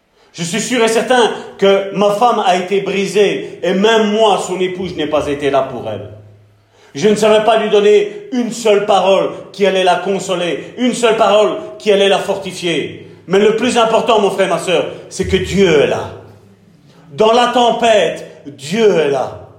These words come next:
Dans le brisement, Dieu est là. Le plus important, c'est lui. Mais oui, mon frère, ma sœur, nous avons besoin, comme je le dis, toujours ce signe de croix dans nos vies. Où Dieu est là,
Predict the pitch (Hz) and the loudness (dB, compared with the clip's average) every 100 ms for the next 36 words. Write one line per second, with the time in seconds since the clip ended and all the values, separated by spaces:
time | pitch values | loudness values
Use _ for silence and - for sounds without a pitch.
0 | - _ _ _ _ 147 220 240 240 214 | -20 _ _ _ _ 0 2 4 2 0
1 | 254 180 220 226 196 - - - 135 139 | -2 -2 2 2 2 -2 -10 -16 -14 -4
2 | 208 233 208 170 147 135 - - - - | 2 4 4 4 0 -2 -4 -12 -20 -20
3 | _ _ _ _ _ _ _ _ _ _ | _ _ _ _ _ _ _ _ _ _
4 | _ _ _ _ _ _ 220 - 277 262 | _ _ _ _ _ _ 0 2 2 2
5 | 247 240 - 262 233 - 202 185 185 175 | 2 0 0 2 2 2 0 0 -2 -4
6 | 135 - - - - - - 175 185 196 | -6 -8 -16 -20 -20 -20 -4 2 2 4
7 | 214 170 147 156 147 147 151 127 - - | 2 2 0 0 0 -2 0 0 -2 -10
8 | - 175 180 190 185 175 175 190 180 175 | -6 -2 0 2 2 0 0 0 0 -2
9 | 147 151 147 170 - - - - 185 185 | -4 -6 -6 -6 -6 -10 -18 -12 -6 -4
10 | 190 - 180 190 175 165 165 160 170 156 | -4 -4 -4 -2 -2 -2 -2 0 2 2
11 | - - - 123 147 147 139 - - - | 0 -8 -14 -6 -4 -2 -4 -4 -12 -14
12 | - - _ _ _ _ _ 170 180 170 | -18 -20 _ _ _ _ _ -6 -4 -2
13 | 190 226 240 220 190 156 - - | 2 4 6 4 2 0 -4 -12